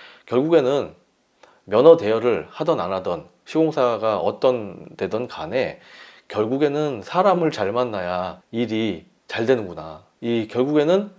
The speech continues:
일이 되고 안 되고는 사람이다. 사람을 잘 만나야 된다라는 진리를 다시 한번 좀 깨달았습니다.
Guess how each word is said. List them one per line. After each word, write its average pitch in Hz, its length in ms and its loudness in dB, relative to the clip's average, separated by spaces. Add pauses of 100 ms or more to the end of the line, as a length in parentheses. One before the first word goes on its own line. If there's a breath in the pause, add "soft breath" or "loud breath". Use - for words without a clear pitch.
(260 soft breath)
일이 147 480 0 (560)
되고 139 480 2
안 95 160 -10
되고는 101 500 -4 (280 soft breath)
사람이다. 117 720 -4 (320 soft breath)
사람을 147 480 0
잘 98 180 -6
만나야 113 420 -4
된다라는 90 520 -8
진리를 98 520 -4
다시 82 220 -12
한번 85 240 -12
좀 76 160 -18
깨달았습니다. 131 720 -6